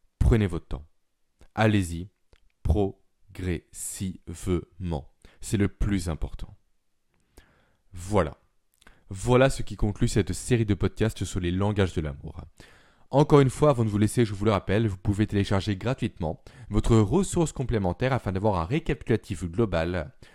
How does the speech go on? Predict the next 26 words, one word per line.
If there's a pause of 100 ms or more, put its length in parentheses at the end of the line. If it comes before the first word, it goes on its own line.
(200)
de
l'ensemble
des
langages
de
l'amour
que
nous
avons
abordés
ensemble
en
podcast (480)
au
cours
de
ces
dernières
semaines. (880)
Et
maintenant, (220)
avant
de
vous
le
laisser,